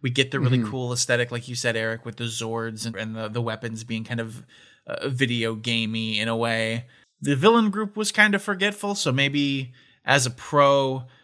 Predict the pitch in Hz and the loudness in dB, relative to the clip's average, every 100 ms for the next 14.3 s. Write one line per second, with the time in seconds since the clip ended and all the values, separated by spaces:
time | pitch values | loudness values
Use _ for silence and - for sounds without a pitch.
0 | _ _ - 131 120 127 - 135 135 123 | _ _ 4 6 6 2 2 4 4 0
1 | 120 127 131 131 123 120 123 143 135 127 | -2 -2 -2 -2 -4 -4 -6 -4 -2 0
2 | 139 127 127 123 117 123 123 101 110 113 | -2 -2 -2 -4 -4 -4 -4 -4 -4 -2
3 | 117 135 139 151 151 156 156 160 165 - | 4 6 6 0 0 -2 -2 -4 -8 -12
4 | _ 135 135 131 143 240 147 220 123 135 | _ -2 0 2 6 6 6 4 4 2
5 | 143 - 156 131 123 101 110 123 127 151 | 0 0 0 -2 0 -2 -2 -2 2 2
6 | 170 180 196 _ _ _ _ - 131 - | 2 0 -2 _ _ _ _ 6 6 6
7 | - 135 - 123 127 127 117 - 131 113 | 4 2 2 0 0 0 -2 -2 -4 0
8 | 113 120 120 117 110 113 113 110 110 110 | 0 0 -2 -4 -4 -4 -4 -4 -6 -2
9 | 110 131 123 113 110 107 110 110 107 110 | 2 2 0 -4 -6 -6 -6 -8 -6 -4
10 | 120 123 - _ _ 143 131 113 101 98 | -2 -2 -6 _ _ 4 4 4 2 -4
11 | - 127 123 123 101 101 104 127 127 127 | -4 0 4 4 2 -2 -2 0 0 -2
12 | 135 135 127 135 120 110 110 143 156 120 | -2 -2 -2 -2 -2 -4 4 6 6 4
13 | 120 120 120 117 113 120 113 117 113 - | 0 -2 -2 -2 0 0 0 -6 -6 -4
14 | 113 110 | -4 -6